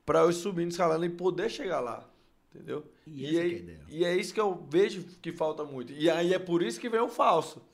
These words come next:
Speaker 1: Porque as pessoas querem, querem pular etapa, só não tem. Aí é du-, duas, uma. Ou ele vai se endividar, vai comprar uma coisa que ele não consegue pagar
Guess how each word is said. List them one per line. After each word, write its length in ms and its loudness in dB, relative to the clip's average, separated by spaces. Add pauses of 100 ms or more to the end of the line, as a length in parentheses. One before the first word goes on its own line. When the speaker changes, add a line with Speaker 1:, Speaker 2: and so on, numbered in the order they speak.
(500)
Speaker 1:
Porque 200 -2
as 80 4
pessoas 280 -2
querem, 320 -4 (240)
querem 180 -2
pular 200 0
etapa, 320 -2
só 120 -4
não 160 -6
tem. 240 -2
Aí 240 2
é 60 2
du-, 280 -6 (260)
duas, 240 -8
uma. 280 -4
Ou 120 2
ele 80 4
vai 100 0
se 100 -6
endividar, 540 -2
vai 100 2
comprar 260 0
uma 60 2
coisa 220 -4
que 60 -10
ele 80 -8
não 160 -6
consegue 380 -6
pagar 540 -6